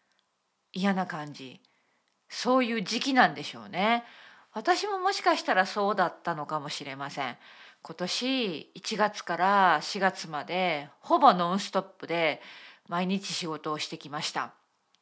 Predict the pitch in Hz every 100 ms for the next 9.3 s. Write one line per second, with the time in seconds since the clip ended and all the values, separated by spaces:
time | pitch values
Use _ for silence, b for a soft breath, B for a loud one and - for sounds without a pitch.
0 | _ _ - 214 240 269 226 254 339 339
1 | 285 247 233 233 185 - 156 143 135 -
2 | 143 131 110 - B B B B B -
3 | - - 339 349 359 381 370 247 - 175
4 | 175 - 220 170 147 139 - B B B
5 | B _ - 294 330 494 523 208 - -
6 | 240 220 170 - 131 151 _ _ _ _
7 | 170 170 160 139 127 B B B 170 156
8 | 156 - - 269 269 220 - 160 139 135
9 | 127 - -